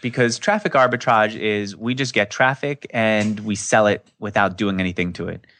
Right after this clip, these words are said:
I mean, this was, we, we were definitely buying traffic on a C P M, on a, on a cost per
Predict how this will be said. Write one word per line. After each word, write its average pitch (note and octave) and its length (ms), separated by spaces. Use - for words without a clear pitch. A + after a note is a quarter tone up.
I F#3 60
mean, F3+ 40
this A3+ 160
was, C3+ 300
we, C3+ 140
we A2 320
were A2+ 100
definitely A2+ 360
buying A2+ 440
traffic F2+ 480
on F#2 80
a F2+ 60
C G2 180
P F#2+ 240
M, F#2 160
on G2 140
a, F2 260
on G2 80
a F2+ 80
cost - 460
per G2 400